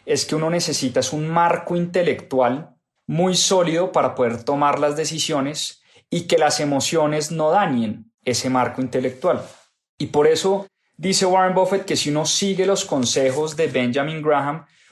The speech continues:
uno va a tener muy buenos resultados a la hora de invertir. De hecho,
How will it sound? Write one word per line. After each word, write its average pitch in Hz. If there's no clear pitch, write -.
uno 151
va 151
a 151
tener 151
muy 151
buenos 147
resultados 117
a 135
la 131
hora 110
de 113
invertir. 123
De 147
hecho, -